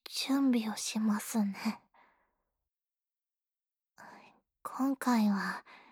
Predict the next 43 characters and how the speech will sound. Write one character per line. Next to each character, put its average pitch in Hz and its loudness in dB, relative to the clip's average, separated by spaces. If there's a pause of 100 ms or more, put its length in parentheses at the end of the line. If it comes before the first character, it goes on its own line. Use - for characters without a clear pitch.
(520)
い 269 -2
つ - 0
も 277 6
の 208 6
ジ - -4
ョ 196 0
ッ - -8 (140)
キ 214 -6
で 240 6
は 226 2
な 208 4
く、 - -6 (920)
通 233 2
常 240 2
サ 254 4
イ 254 6
ズ - -2
の 202 4
グ 190 -4
ラ 202 -4
ス - -2
を 214 2
使 208 0
用 208 2
し - 0
ま 220 0
す。 - -12 (2000)
普 - -6 (100)
通 220 0
に 226 4
注 226 0
い 226 0
で、 220 2 (1000)
二 208 4
百 240 -2
五 214 2
十 240 2
ミ 240 4
リ 240 4
リ 240 2
ッ - -10 (140)
ト 208 0
ル。 - -6